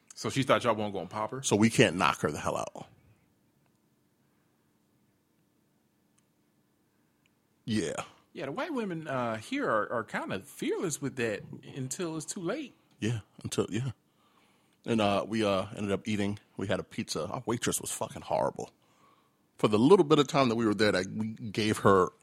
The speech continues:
Speaker 2: our orders. I got some, the loaded fries. They were delicious, and some wings. I was hungry. And then Dom ordered a,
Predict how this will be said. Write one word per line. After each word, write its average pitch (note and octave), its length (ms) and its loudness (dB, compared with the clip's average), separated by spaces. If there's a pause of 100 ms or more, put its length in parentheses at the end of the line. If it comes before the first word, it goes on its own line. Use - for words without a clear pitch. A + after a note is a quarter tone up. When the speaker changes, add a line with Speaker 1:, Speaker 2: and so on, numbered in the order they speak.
(140)
Speaker 2:
our F2+ 140 0
orders. F#2 500 -2 (520)
I A2+ 100 2
got C3 180 6
some, A2+ 280 2
the G#2 100 2
loaded G#2+ 300 4
fries. F2 380 2
They F#2+ 80 0
were F2+ 100 0
delicious, F2 400 -2
and F#2 100 2
some F#2 140 0
wings. - 380 -4 (500)
I - 60 -4
was F#2 100 -6
hungry. - 280 -6 (1120)
And G2+ 100 -2
then G2+ 160 0 (100)
Dom G2+ 300 4
ordered F2+ 260 2
a, D2+ 80 -2